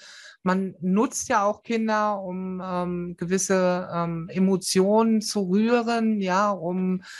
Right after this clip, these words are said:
ähm, wenn ich da jetzt so an, ähm, Fridays for Future denke, ja, und so, das ist natürlich auch, ähm, ganz klar. Und da, ähm, belegen meine Recherchen, ähm, tatsächlich also, dass auch hier, äh, Satanistik und diese okkulten Familien im Hintergrund,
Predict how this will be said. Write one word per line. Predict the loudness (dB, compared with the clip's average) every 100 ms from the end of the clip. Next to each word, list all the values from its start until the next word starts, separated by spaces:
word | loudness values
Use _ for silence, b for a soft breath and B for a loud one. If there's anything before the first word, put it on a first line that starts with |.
| B B 0
ähm, | 2 0
wenn | -2
ich | -4 -4
da | -2
jetzt | -2 -4 -4
so | -4
an, | -2 -4 -6 -6
ähm, | -8 -8 -10 -12
Fridays | -4 -2 -2 -2 -4 -6 -10
for | -8 -8
Future | -2 0 2 2 0 0
denke, | -2 -2 -2 -2
ja, | -2 -2 -4
und | -6 -8
so, | -4 -2 -2 -4
das | -6 -4
ist | -6 -4
natürlich | -4 0 -2 0
auch, | 4 4 4 -2 B B B B
ähm, | 0 2 0
ganz | -2 -2
klar. | -2 -2 -2
Und | -2
da, | -2 -2 -4 b b b -4
ähm, | -2 -2 -2 0
belegen | 2 2 0
meine | 0 0 -2
Recherchen, | -4 -2 -2 -2 -6 -8 -6 -6 -2
ähm, | 0 0 0 -2 -4 -6 -12 -4
tatsächlich | -2 0 -4 -4 -8 -4
also, | -4 -2
dass | -2 -2 -2
auch | -2 -2 -4
hier, | -6 0 2 2 -2 -4 -2
äh, | -2
Satanistik | 0 -2 0 -2 0 -2 -4 -2 -2 -4 -8 -6
und | -6 -6 -6
diese | -4 0 2 0 -2
okkulten | -4 0 0 0 -4
Familien | -2 -2 -2 -2 -4
im | -4
Hintergrund, | 0 0 0 -2 -2 -4